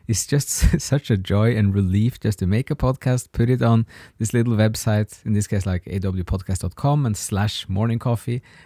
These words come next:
and it's automatically on, on the big platforms, but it's just so simple and kind of a, uh, yeah, just a s-, small scale thing with, with, uh, just lots of fun. So with that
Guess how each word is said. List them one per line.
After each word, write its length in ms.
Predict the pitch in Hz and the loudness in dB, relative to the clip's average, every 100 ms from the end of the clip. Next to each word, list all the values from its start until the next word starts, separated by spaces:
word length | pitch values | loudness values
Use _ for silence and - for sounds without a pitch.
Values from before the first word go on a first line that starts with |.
| - | -4
and 160 | 113 | 0
it's 160 | 107 - - | 0 0 -4
automatically 640 | 123 117 101 104 95 107 | -2 0 0 0 -2 -2
on, 360 | 87 98 95 92 _ | 0 0 0 -2 _
on 180 | 110 117 | -2 0
the 80 | 113 | 0
big 200 | 101 98 | -2 -2
platforms, 540 | 90 98 - 98 92 | -4 -6 -4 -6 -6
but 180 | - - | -8 -10
it's 140 | 82 | -8
just 200 | - 92 | -8 -8
so 300 | - - 104 | -8 -4 -2
simple 500 | 98 - 92 92 95 - | -2 -4 -4 -4 -4 -4
and 200 | 85 - - - - - _ _ _ _ | -6 -10 -18 -20 -20 -20 _ _ _ _
kind 180 | - 101 | -4 -2
of 120 | 87 | -2
a, 120 | - 90 - _ _ _ _ _ _ _ - - | -6 -10 -18 _ _ _ _ _ _ _ -20 -14
uh, 200 | 110 55 - - _ _ | -10 -10 -12 -20 _ _
yeah, 220 | - 71 | -8 -6
just 200 | - 104 135 | -4 -4 -2
a 20 | |
s-, 160 | - - | -2 -2
small 380 | - 143 151 160 | 0 6 6 6
scale 560 | - - 135 143 143 | 2 2 4 4 0
thing 420 | 104 127 127 135 - | 0 2 2 0 -2
with, 400 | 113 113 - - | -2 -2 -2 -16
with, 300 | 120 107 - | -4 -4 -2
uh, 520 | 104 92 95 92 92 92 - _ _ _ _ _ | -2 0 0 0 -2 -6 -10 _ _ _ _ _
just 200 | - - | -6 -2
lots 240 | 110 113 - | 0 -2 -2
of 100 | 92 | -4
fun. 240 | - 73 - _ - - - - - - | -4 -8 -10 _ -20 -20 -20 -20 -20 -16
So 400 | - 110 104 85 - - - | -6 -2 0 -2 -10 -20 -8
with 160 | 101 95 | -4 0
that 320 | 175 254 - | 0 0 -4